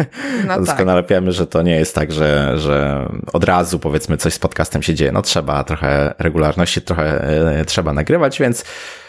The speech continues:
Speaker 2: stwierdziłem, że może kiedyś jeszcze do tego wrócę, ale na razie, na razie to, to niekoniecznie. Ech, tak, i po powrocie, po powrocie, e, do Polski, kiedy w tym czasie przesłuchałem chyba już setki, e, podcastów,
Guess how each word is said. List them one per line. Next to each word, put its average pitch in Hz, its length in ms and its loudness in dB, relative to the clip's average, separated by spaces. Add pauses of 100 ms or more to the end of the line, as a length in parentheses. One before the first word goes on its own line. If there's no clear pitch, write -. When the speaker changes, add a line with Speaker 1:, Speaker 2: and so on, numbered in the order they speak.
(120)
Speaker 2:
stwierdziłem, 175 320 2
że 120 60 0
może 123 240 2
kiedyś 78 380 -2
jeszcze 80 280 -2
do - 40 -4
tego 92 200 0
wrócę, 208 300 2
ale 95 140 4
na 85 100 2
razie, 80 340 2
na 80 120 2
razie 78 320 0
to, 65 400 -4 (280)
to 73 220 -2
niekoniecznie. 87 680 0 (920)
Ech, 143 280 2 (420)
tak, 78 300 -6
i - 80 -8
po - 80 -4
powrocie, 180 520 2 (440)
po - 100 -6
powrocie, 143 420 0 (440)
e, 117 40 4
do 113 100 0
Polski, 110 340 0
kiedy 92 440 4 (240)
w - 40 -20
tym 87 160 0
czasie 80 540 0
przesłuchałem 87 500 0
chyba 80 300 0
już 78 240 -2
setki, 87 560 -2
e, 85 280 2
podcastów, - 720 -2